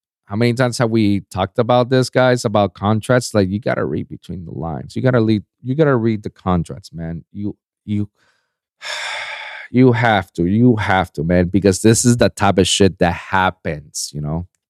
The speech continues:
This is the type of shit that happens on a daily basis, guys. And,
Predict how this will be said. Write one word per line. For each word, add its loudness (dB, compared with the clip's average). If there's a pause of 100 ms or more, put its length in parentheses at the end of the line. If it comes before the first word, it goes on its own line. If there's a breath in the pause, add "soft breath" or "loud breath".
This 6
is 6
the 6
type 0
of 4
shit 2
that 2
happens -2
on -4
a 2 (140)
daily 4
basis, 0
guys. -4 (840)
And, 2